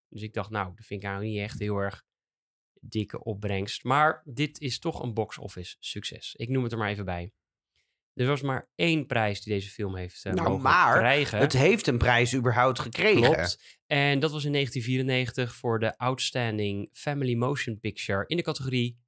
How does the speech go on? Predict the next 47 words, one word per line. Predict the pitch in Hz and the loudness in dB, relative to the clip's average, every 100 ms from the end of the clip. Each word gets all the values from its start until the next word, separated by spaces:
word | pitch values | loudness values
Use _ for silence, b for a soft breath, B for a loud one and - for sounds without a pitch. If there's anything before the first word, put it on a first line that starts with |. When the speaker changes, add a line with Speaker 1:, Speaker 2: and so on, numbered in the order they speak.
| _ | _
Speaker 1:
comedy. | - 98 120 113 95 _ _ _ _ _ _ _ _ _ _ _ _ _ _ _ _ _ _ _ _ - | -6 -2 0 -2 -4 _ _ _ _ _ _ _ _ _ _ _ _ _ _ _ _ _ _ _ _ 2
I | 214 | 4
M | 180 | 4
D | 147 | 4
B | |
heeft | 127 117 117 113 | 4 4 2 0
het | 113 101 - | -4 -6 -6
aardig | - 139 127 | -2 0 0
door, | 117 120 113 | 0 0 0
want | 107 | -2
die | 120 | -4
zeggen | 110 110 104 | -2 -2 -2
nou | 92 92 | -6 -6
een | |
zes | 101 117 - | -4 -4 -4
komma | 98 98 | -6 -2
zeven | 110 147 | 2 2
voor | 151 151 | 0 -2
deze | 156 139 | -2 -4
film. | 127 139 139 165 - _ | -2 0 0 -2 -8 _
Nou, | - 104 | -4 0
dan | 117 | 2
komen | 120 143 139 135 139 | 2 2 2 0 -2
we, | |
vorige | - 131 113 | -4 -4 -4
keer | - 170 185 | -2 0 2
wa-, | 175 165 | 0 0
waren | 156 156 | 0 -2
de | 139 | -4
critics | - 170 160 147 - | -2 -2 -2 -4 -4
en | - | -4
de | 139 | -2
Speaker 2:
Let | 143 | 2
Speaker 1:
audience | 135 143 | 4 6
Speaker 2:
op. | 127 139 139 | 4 4 0
Speaker 1:
al | - | -2
uit | 143 139 | 0 0
elkaar, | 139 - 143 139 160 | -2 0 2 4 2
maar | 131 120 120 - | 0 0 0 -2
Speaker 2:
Dit | 123 143 | 2 4
Speaker 1:
nu | 170 | 4
Speaker 2:
is | 127 | 2
Speaker 1:
is | 151 | 2
Speaker 2:
bizar. | 123 - | 4 4
Speaker 1:
het | - | 4
next | 131 - | 2 2
level. | 127 120 120 123 | 2 2 0 -4